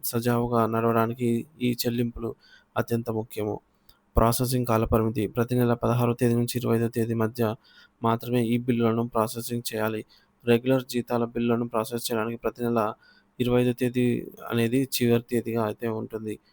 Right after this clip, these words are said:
ఉదాహరణకు, మే నెలలో ఉద్యోగుల రెగ్యులర్ జీతాల బిల్లులను పేరోల్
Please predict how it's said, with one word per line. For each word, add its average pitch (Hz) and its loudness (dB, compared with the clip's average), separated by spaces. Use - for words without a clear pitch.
ఉదాహరణకు, 120 0
మే 117 2
నెలలో 120 2
ఉద్యోగుల 117 0
రెగ్యులర్ 113 0
జీతాల 120 -2
బిల్లులను 117 0
పేరోల్ 120 -2